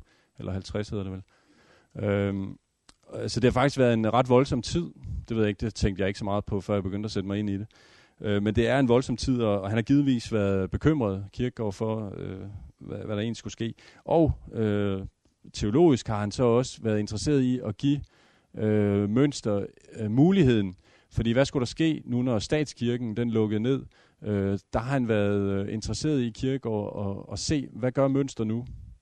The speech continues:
Øh, hvilken slags kirke kommer der ud af det her? Øh, så han ville give ham en chance, kan man sige, for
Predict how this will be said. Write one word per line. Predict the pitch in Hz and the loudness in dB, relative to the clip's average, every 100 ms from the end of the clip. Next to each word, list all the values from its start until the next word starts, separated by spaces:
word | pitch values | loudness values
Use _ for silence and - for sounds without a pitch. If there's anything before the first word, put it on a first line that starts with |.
| _ _ _ _ _ _ - | _ _ _ _ _ _ -4
Øh, | 101 98 98 101 - - - | -2 0 0 -4 -8 -16 -16
hvilken | - 123 151 127 | -4 -2 0 -2
slags | - 110 - | -2 -4 -4
kirke | - 120 127 135 | -2 -2 0 -4
kommer | 123 110 | -6 -4
der | 104 | -2
ud | 120 | -2
af | 107 | -2
det | 104 | -2
her? | 107 95 - _ _ _ _ _ _ - | -2 -4 -8 _ _ _ _ _ _ -6
Øh, | 98 98 95 95 95 95 95 110 127 _ _ _ - | -2 0 2 0 -2 -4 -8 -12 -18 _ _ _ -10
så | 104 | -2
han | 113 123 | 2 2
ville | 117 | 2
give | 160 | 4
ham | 156 | 4
en | 127 | 4
chance, | - 113 135 - | 4 4 2 -2
kan | - 104 | -4 -2
man | 98 | -2
sige, | - 113 120 | -2 -2 -4
for | - 117 104 95 92 | -2 -2 -2 -4 -6